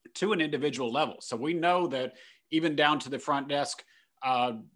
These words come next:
receptionist kind of a thing there, you've got specific either n-, numbers, measurables that, "Okay, I've gotta have a certain response time on the phone, or I've got to be at my desk in these eight hours," whatever the, the specific criteria is there for that role,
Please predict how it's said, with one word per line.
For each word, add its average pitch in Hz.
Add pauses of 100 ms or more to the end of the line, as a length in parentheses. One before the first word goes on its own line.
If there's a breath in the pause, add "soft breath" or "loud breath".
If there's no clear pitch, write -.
(180)
receptionist 139
kind 117
of 113
a -
thing 123
there, 120 (180 loud breath)
you've 170
got 165 (160)
specific 170 (320)
either 120
n-, 120
numbers, 180
measurables 165
that, 131
"Okay, 139 (280 loud breath)
I've 139
gotta 143
have 135
a 135
certain 143
response 160
time 156
on 151
the 143
phone, 165
or 120
I've 120
got 131
to 127 (680 loud breath)
be 156
at 165
my 156
desk 156
in 147
these 151
eight 151
hours," 151
whatever 185
the, 131
the 120
specific 165
criteria 156
is 131
there 135
for 151
that 143
role, 135